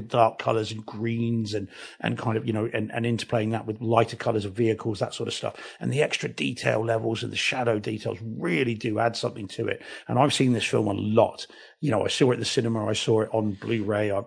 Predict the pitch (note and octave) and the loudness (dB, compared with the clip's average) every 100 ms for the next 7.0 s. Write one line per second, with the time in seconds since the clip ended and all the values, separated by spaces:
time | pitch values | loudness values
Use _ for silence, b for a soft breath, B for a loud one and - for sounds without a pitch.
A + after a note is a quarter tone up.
0 | - A#2+ - A#2 A2+ B2+ A#2+ - - - | -6 -8 -2 -2 -2 -2 -4 -8 -18 -20
1 | _ B2 G#2 A2 G2+ G#2 F#2+ B B C3 | _ -10 -4 -4 -4 -6 -6 B B -2
2 | B2 A#2+ G#2+ A#2+ C3 C3 B2+ - A2 G#2+ | 0 0 2 4 6 4 2 -4 -2 -2
3 | A#2 - A2 B B B C3+ D3 C#3 C#3 | -4 -4 -6 B B B 6 6 8 6
4 | C#3 C#3 B2 A#2 A2+ A2 G#2+ F#2+ - A#2 | 4 4 4 4 2 0 0 -2 -2 -4
5 | A#2+ G#2+ A2 G#2+ - G#2 - G2+ G2 - | -2 -2 0 0 -2 -8 -6 -6 -8 -8
6 | A2+ G#2 A#2+ - - A2 G#2 G#2 G2+ F#2+ | -8 -2 0 0 -2 0 0 2 0 -2